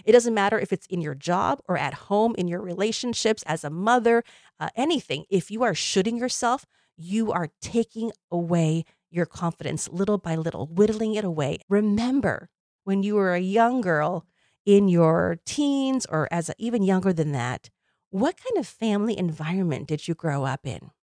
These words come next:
I remember a lot of shoulds and a lot of no's, 'cause the should and the no's come together, right? I wanted so much to be a singer.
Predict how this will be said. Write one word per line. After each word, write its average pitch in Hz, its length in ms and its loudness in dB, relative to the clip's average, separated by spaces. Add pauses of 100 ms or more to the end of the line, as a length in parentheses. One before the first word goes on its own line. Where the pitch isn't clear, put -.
(960)
I 233 460 0
remember 196 640 0
a 180 100 2
lot 185 440 2
of - 100 -4
shoulds - 800 -2 (640)
and 190 160 0
a 175 40 0
lot 175 360 0
of 175 180 -6
no's, 165 640 -2
'cause 208 220 -4
the - 80 -4
should 240 380 2
and 220 80 2
the 185 40 4
no's 175 400 2
come 170 240 -2
together, 151 540 -2
right? 165 240 -6 (480)
I 196 200 2
wanted 202 360 -2
so 214 800 2
much 196 480 -2
to - 100 -6
be 180 200 -2
a 160 80 -2
singer. 160 720 -4